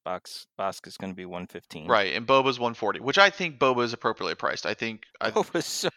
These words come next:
Speaker 1: good.
Speaker 2: Yeah,
Speaker 1: It's
Speaker 2: Boba, Bo-,
Speaker 1: ridiculous.
Speaker 2: Boba's amazing. Like, I don't know why I wouldn't wanna take Boba in almost any list that I'm playing. He, Boba's very good. Not gonna complain about Boba's point cost. I mean,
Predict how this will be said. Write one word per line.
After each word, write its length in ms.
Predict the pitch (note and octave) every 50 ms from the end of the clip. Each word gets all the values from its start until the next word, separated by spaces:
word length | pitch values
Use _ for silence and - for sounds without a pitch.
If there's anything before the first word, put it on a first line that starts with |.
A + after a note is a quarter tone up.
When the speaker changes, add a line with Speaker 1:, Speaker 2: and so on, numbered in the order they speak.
| - A#3+ - -
Speaker 1:
good. 180 | A2 F#2+ F#2
Speaker 2:
Yeah, 120 | C#3+ A#2+ -
Speaker 1:
It's 80 | -
Speaker 2:
Boba, 300 | - D#3 D3+ C#3+ A2 - -
Bo-, 140 | D3 C#3+
Speaker 1:
ridiculous. 100 | C#3 -
Speaker 2:
Boba's 300 | - D3+ D3 C#3 C#3 B2
amazing. 400 | C3 A#2 A#2 A2+ A2 G#2+ G#2 G#2 G#2
Like, 220 | G2+ G2+ G#2 -
I 240 | F2 G#2 A2 A2 A2+
don't 320 | G#2+ - A2+ A2 G#2+ G2+
know 100 | A2 G#2+
why 220 | G#2+ A2 A2 G#2 G#2+
I 40 | G#2+
wouldn't 240 | G#2+ G2+ G2 G#2
wanna 180 | G#2+ F#2+ F2 F#2+
take 240 | - - F2 - G2
Boba 280 | G2+ F#2 - D#2+ D2+
in 80 | D#2+ D#2
almost 280 | D2+ C#2+ C2 - - -
any 120 | B1+ C2
list 200 | B1+ B1+ C2+ -
that 60 | -
I'm 80 | - -
playing. 260 | - A#1+ A#1 B1+ - _
He, 140 | - - B2
Boba's 380 | A2+ A2+ C3 C3+ B2+ B2+ A#2 A2
very 260 | A#2 A2+ G#2+ G#2+ G2+
good. 260 | - D2+ A1+ - _ _ - - - _ _
Not 300 | - A2 A2 A#2 A2+ A2+
gonna 160 | - C3 A#2+ A2+
complain 300 | B2+ A#2 - A2 G#2+ G#2+
about 180 | G#2 G2+ G#2
Boba's 280 | - G2+ G2 - G2 -
point 280 | - _ - G2+ D#2+ -
cost. 320 | - - - - - - - - - - - - _ _ _ _ -
I 40 | A#2
mean, 280 | A#2 A2+ A2+ G#2 F#2+